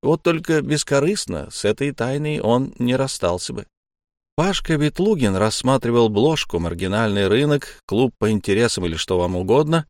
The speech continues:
как собственный охотничий промысел в городских джунглях или даже как пещеру Али-Бабы, еще не откупоренную загадочным словом «сезам»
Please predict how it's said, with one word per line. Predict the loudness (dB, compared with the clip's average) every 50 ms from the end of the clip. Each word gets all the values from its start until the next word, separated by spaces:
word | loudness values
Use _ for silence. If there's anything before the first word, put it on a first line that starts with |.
| _ _ _ _ _ _ _ _
как | -4 -2 -2 -2 -2
собственный | -4 0 2 2 2 2 0 -6 -6 -2 0 0 2 2 0 0 -2 -2 -6 _ _ _ _
охотничий | -2 -2 -2 0 0 0 0 2 0 -2 -2 0 -2 -4 -6 -6
промысел | -6 -6 0 2 4 4 4 2 0 2 2 2 2 2 -2 _
в | -4 0
городских | 2 2 2 2 0 -2 -2 -2 -2 -2
джунглях | -4 -4 -2 -2 0 0 2 0 0 -2 -2 -4
или | -4 -4
даже | -4 -4 -4 -4 -2 -4 -4 -4 -6 _
как | -8 -8 -8 -8 _
пещеру | -8 -6 -4 -4 0 2 2 2 4 2
Али-Бабы, | 2 2 0 0 0 0 0 0 -2 -4 -4 -8 -12 _ _ _ _ _ _ _ _
еще | -10 -6 -4 -2 -2 -2 -2 0 0 0
не | 2 2 0
откупоренную | 0 -2 -2 -6 -8 _ 0 0 0 2 0 0 2 2 2 2 2 2 2 0
загадочным | 0 -2 -2 -2 0 0 0 0 0 -2 -4 -4 -4 -6 -6
словом | -6 -2 0 0 2 2 0 -2 -2
«сезам» | -4 -6 -6 -6 -6 -6 -8 -8 -8 -8 -10 -12 -14